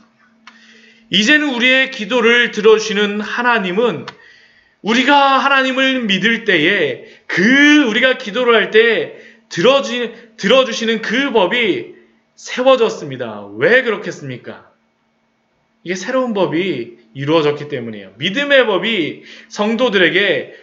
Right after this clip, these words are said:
세워져-, 세워질 것이기 때문입니다. 그렇기에 성도들이 행해야 될 참된 일은 다른 것이 아니라 믿음으로 주실 것을 믿고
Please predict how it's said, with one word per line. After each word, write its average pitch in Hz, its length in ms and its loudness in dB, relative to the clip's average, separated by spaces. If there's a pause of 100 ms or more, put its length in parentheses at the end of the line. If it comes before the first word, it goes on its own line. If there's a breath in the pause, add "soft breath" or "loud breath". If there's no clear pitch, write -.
세워져-, 233 760 0
세워질 220 440 2
것이기 180 340 0
때문입니다. 120 640 -6 (640 loud breath)
그렇기에 247 580 2
성도들이 233 640 0
행해야 240 400 0
될 220 220 6
참된 247 560 -2
일은 202 420 -2 (260 loud breath)
다른 240 420 0
것이 214 260 2
아니라 185 500 -4 (400 soft breath)
믿음으로 269 720 2
주실 254 320 -2
것을 226 300 0
믿고 170 760 0